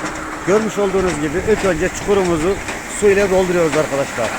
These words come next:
Evet. Su ile dolduruyoruz. Emici hortumumuz suyu çekiyor. Santravice,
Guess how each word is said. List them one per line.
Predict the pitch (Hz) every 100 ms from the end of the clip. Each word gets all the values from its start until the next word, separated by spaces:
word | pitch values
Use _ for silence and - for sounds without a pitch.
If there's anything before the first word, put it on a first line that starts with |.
| - - - - - - - - - - - -
Evet. | 185 175 - - - - - - - - - - - - - - - - - - -
Su | 190
ile | 208 202
dolduruyoruz. | 196 214 208 196 208 - - - - - - - - - - - - 175
Emici | 220 214 196
hortumumuz | 214 226 208 185 180 - -
suyu | 214 214 220
çekiyor. | 220 220 208 208 - - - - - - - - - - - - - -
Santravice, | 214 214 226 214 190 196